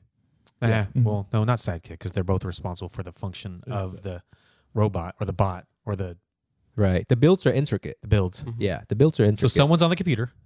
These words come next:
Speaker 2: and someone's actually doing the build and doing the modifications. Is that
Speaker 1: Well,
Speaker 2: how you guys
Speaker 1: both
Speaker 2: do
Speaker 1: of
Speaker 2: it?
Speaker 1: them are actually building.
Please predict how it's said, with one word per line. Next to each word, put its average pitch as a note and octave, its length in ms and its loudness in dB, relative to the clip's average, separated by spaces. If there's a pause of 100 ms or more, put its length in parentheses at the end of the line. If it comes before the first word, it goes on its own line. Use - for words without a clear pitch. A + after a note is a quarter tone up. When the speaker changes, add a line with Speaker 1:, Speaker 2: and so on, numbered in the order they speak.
Speaker 2:
and A2+ 80 -10
someone's A#2 240 0
actually A2+ 220 -2
doing G#2+ 140 -2
the G2 80 -4
build A2 300 2
and F#2+ 100 -4
doing G2+ 140 -4
the F#2+ 80 -6
modifications. G2+ 640 -6
Is G#2+ 80 -6
that G#2+ 80 4
Speaker 1:
Well, D3+ 80 6
Speaker 2:
how A2+ 60 -2
you G2+ 40 0
guys A3 80 6
Speaker 1:
both B3+ 80 2
Speaker 2:
do B3 60 -2
Speaker 1:
of G3+ 60 0
Speaker 2:
it? - 20 -4
Speaker 1:
them A2+ 160 4
are F#2+ 100 4
actually F#2+ 320 -2
building. F2+ 460 -8